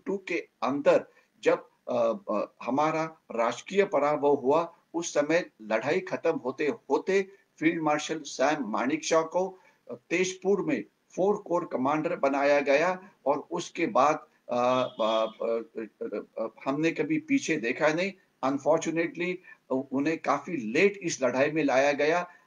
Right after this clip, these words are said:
अगर वो पहले होते, तो शायद सिक्सटी टू के लड़ाई का भी हालात कुछ और, अ, और ही हो जाता। सिक्सटी टू के लड़ाई के बाद, अ, काफी मिलिट्री में अपहीवल हुआ। जो, जिन्होंने अच्छा काम नहीं किया था,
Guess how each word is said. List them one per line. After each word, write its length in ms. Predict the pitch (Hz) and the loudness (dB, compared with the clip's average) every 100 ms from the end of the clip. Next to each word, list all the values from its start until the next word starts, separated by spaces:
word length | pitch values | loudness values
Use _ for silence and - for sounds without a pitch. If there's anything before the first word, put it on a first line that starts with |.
| - | -6
अगर 200 | 147 180 | -2 0
वो 140 | 170 | -2
पहले 380 | - 139 143 151 | 0 2 2 2
होते, 420 | 139 123 131 180 | 0 -2 -4 -4
तो 340 | 185 - - 127 | -4 -12 -12 -8
शायद 340 | - 123 151 | 0 2 2
सिक्सटी 440 | - 139 - - - | -2 -10 -10 -6 -6
टू 200 | - - | -4 -6
के 200 | 160 139 | -4 -2
लड़ाई 360 | 117 120 151 | -2 0 -2
का 160 | 151 147 | 0 -2
भी 180 | 139 139 | 0 -4
हालात 480 | - 120 151 180 - _ - | -2 0 0 0 -10 _ -8
कुछ 260 | 160 - - | -8 -8 0
और, 380 | 127 139 127 - | 4 4 0 -4
अ, 40 | 120 | -2
और 400 | - 123 139 123 | 0 2 2 0
ही 120 | - | -4
हो 180 | 117 117 | -4 -2
जाता। 440 | 113 110 - 101 _ _ _ - | -2 -2 -4 -12 _ _ _ -8
सिक्सटी 380 | 175 165 - | -6 -6 -4
टू 180 | 196 226 | -4 -4
के 160 | 214 202 | 2 4
लड़ाई 340 | 151 143 165 | 4 2 0
के 240 | 170 175 151 | 0 -2 -2
बाद, 440 | 117 147 160 - _ _ _ _ _ _ _ _ - | 2 4 2 -4 _ _ _ _ _ _ _ _ -8
अ, 240 | 113 117 - | -8 -8 0
काफी 480 | 131 131 175 151 - - - | 0 0 -2 -2 -2 -18 -6
मिलिट्री 380 | 123 143 147 156 | -2 -2 -2 -2
में 200 | 160 160 | -2 0
अपहीवल 460 | 123 - 160 156 143 | -2 -2 -2 0 0
हुआ। 380 | 143 156 151 - - _ | 4 4 2 -8 -20 _
जो, 440 | - 156 170 - - | 0 0 0 -6 -4
जिन्होंने 320 | 135 156 160 | 0 0 0
अच्छा 280 | 156 - 151 | -2 -2 -4
काम 380 | - 143 156 156 | 0 0 2 0
नहीं 140 | 160 | -6
किया 280 | 151 143 147 | 0 2 2
था, 340 | 147 151 147 | 2 -2 -2